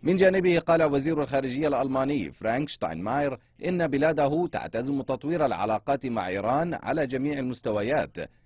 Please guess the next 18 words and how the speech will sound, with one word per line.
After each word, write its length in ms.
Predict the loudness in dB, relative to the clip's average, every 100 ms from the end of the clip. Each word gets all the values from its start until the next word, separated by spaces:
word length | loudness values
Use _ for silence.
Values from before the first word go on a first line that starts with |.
| _ -6
بما 220 | -2 -2
فيها 300 | -2 0 0
السياسة 540 | -2 -4 -2 0 0
والاقتصاد 840 | 0 -2 -2 -4 -4 2 2 4
والثقافة، 880 | 0 0 -4 -2 -2 2 0 0 -4 -6 _ _ -6
مضيفا 360 | -2 0 2 2
أن 200 | 2 0
التبادلات 680 | 0 0 0 2 0 2
بين 260 | 0 0 0
وفود 360 | -2 -4 -2
البلدين 680 | -2 0 -2 0 0 0 -2 -4
ستفتح 480 | -6 -2 -2 -2 -2
الطرق 440 | -2 -2 -2 0
للاستثمار، 880 | 0 0 -2 -4 -4 0 0 0 -4 -12 _ _
كما 340 | 2 4 4 0
أكد 260 | 0 0
الرغبة 420 | 0 0 -2 -2 -2
الشديدة 680 | -2 -2 -2 0 -2 -2